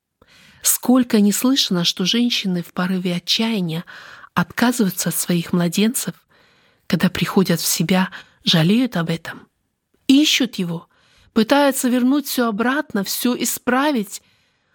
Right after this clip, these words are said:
но зачастую это уже невозможно. И многие свидетельства говорят о том, что они несчастны, не могут забыть ни своё дитя, ни своего поступка и живут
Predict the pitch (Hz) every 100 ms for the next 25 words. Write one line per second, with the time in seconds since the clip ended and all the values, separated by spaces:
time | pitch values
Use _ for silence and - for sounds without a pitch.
0 | _ _ 190 170 180 - 180 - 196 175
1 | - 175 - 165 170 165 165 165 - 170
2 | - _ _ _ _ _ _ _ _ 180
3 | 175 240 269 220 - - 175 202 190 175
4 | - 165 175 175 165 160 170 - 208 240
5 | 277 _ _ _ - - - - 175 170
6 | 170 170 165 - - 185 - - 202 -
7 | _ _ _ _ _ _ - 202 220 226
8 | 196 - 202 196 185 190 226 - 226 214
9 | 196 185 180 - 170 180 _ _ - 180
10 | 185 185 180 165 160 165 175 - 175 -
11 | - - _ _ _ _ _ - 170 190
12 | 170 269 277